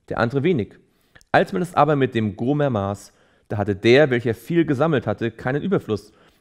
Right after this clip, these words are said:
und der, welcher wenig gesammelt hatte, hatte keinen Mangel, sondern jeder hatte für sich gesammelt, so viel er zum Essen brauchte. Das Wort Gottes ist immer ausreichend für jeden, der sich damit beschäftigt.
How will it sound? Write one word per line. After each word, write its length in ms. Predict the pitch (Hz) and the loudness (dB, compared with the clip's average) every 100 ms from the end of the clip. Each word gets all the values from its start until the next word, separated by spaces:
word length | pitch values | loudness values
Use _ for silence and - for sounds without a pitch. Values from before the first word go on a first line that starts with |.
| - | -6
und 180 | 117 113 | -4 4
der, 180 | 131 139 | 4 4
welcher 280 | 123 113 | 0 0
wenig 260 | 120 139 147 | 0 -2 -2
gesammelt 400 | 113 117 123 117 | -2 0 -2 -2
hatte, 380 | 113 - 113 - _ _ | -6 -2 -4 -6 _ _
hatte 220 | - 107 | -10 -8
keinen 340 | 104 113 131 120 | -6 -4 -2 0
Mangel, 320 | 104 117 117 | 0 0 -2
sondern 420 | 107 104 101 95 | -2 -2 -2 -4
jeder 380 | 110 165 190 - | -2 -2 -2 -4
hatte 220 | 151 151 | -8 -10
für 160 | - 117 | -10 -10
sich 240 | 110 120 | -8 -8
gesammelt, 440 | - 107 101 101 101 _ _ _ _ | -6 -6 -4 -6 -10 _ _ _ _
so 140 | 113 | -12
viel 320 | - - 139 | -8 -4 -2
er 140 | 139 135 | -2 -4
zum 300 | - 110 - | -8 -10 -6
Essen 560 | 110 110 - 110 107 - | -6 -6 -6 -6 -6 -12
brauchte. 520 | - 101 98 - 98 95 _ _ _ _ _ _ | -8 -6 -6 -6 -8 -8 _ _ _ _ _ _
Das 400 | 104 92 - 95 | -4 -4 -8 -6
Wort 400 | 101 135 190 - | -2 0 -2 -6
Gottes 640 | - 160 170 220 - - _ _ _ _ - | -8 -8 -6 -10 -10 -20 _ _ _ _ -6
ist 320 | 107 - - _ | -6 -6 -18 _
immer 420 | 151 165 170 165 - | -2 0 -2 -6 -4
ausreichend 760 | 131 135 135 - 117 117 110 107 | -4 -4 -6 -4 -4 -4 -8 -8
für 360 | - - - 101 | -12 -20 -8 -8
jeden, 580 | 92 113 117 104 92 - _ _ - | -6 -2 -2 -2 -8 -12 _ _ -10
der 60 | 110 | -6
sich 60 | |
damit 320 | 117 107 - | -4 -4 -8
beschäftigt. 580 | - - 110 - - - | -12 -4 -6 -6 -20 -20